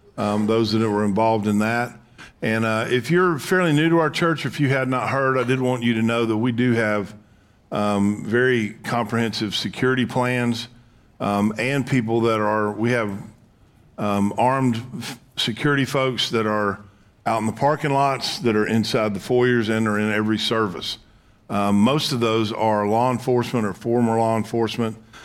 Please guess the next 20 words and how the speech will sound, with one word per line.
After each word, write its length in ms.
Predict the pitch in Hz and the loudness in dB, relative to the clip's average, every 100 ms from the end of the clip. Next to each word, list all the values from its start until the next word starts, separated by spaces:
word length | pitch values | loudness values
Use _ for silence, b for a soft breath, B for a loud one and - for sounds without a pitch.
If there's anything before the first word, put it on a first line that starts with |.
| B B | B B
And, 280 | 104 104 104 | -2 2 2
uh, 300 | 104 104 107 | 2 0 0
if, 440 | 107 107 - - - | 0 -2 -4 -14 -8
you 120 | 113 | -4
know, 180 | 104 98 | -4 -4
just 240 | 107 - | -6 -4
wanna 180 | 120 113 | -2 2
let 240 | 110 107 | 0 0
you 60 | 113 | 2
know 240 | 110 110 | 2 2
that 100 | 107 | 0
we, 380 | 101 107 104 104 - B B B 101 | 0 0 0 -2 -10 B B B -2
and 120 | 110 | -2
it's 160 | 104 | 0
led 320 | 123 135 143 117 | 0 2 0 -2
by 280 | 110 107 | -2 -2
our 260 | 104 101 104 | -2 -2 -2
guys 380 | 95 107 107 - | 0 0 0 -2
who 180 | 113 104 | 0 0
are, 320 | 98 95 | 0 -2